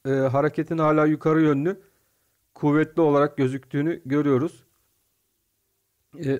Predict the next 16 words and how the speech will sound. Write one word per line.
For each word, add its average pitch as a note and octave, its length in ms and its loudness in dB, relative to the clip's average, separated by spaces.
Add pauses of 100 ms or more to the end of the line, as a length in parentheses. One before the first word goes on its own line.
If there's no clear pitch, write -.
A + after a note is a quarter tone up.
ons E3+ 260 0
tarafında E3+ 540 2
da E3+ 120 2
on E3+ 200 0
yedi E3+ 460 0 (520)
elli D#3 480 0 (180)
diyelim, C3 340 -2
daha C#3+ 160 2
sağlam C#3 360 0
olsun. C3+ 280 -4
On D3+ 180 -4
yedi C#3 220 0
elli C#3+ 220 2
aşağı D3 300 0
yönlü D3 260 -2
kırılmadıkça D3 640 -2